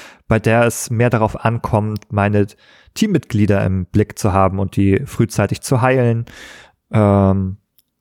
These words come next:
und da gibt's zum Beispiel klassischerweise bei Overwatch eine Figur Moira,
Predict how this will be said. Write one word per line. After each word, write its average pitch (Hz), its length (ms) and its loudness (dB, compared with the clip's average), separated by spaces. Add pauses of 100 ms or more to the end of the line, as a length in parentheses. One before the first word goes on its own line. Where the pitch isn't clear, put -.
(120)
und 98 840 -2
da 101 80 -2
gibt's 101 200 -4
zum 117 80 2
Beispiel 107 220 0
klassischerweise 101 760 0
bei 95 380 0 (200)
Overwatch 107 400 0
eine 104 160 -4
Figur 101 300 -2
Moira, 120 560 0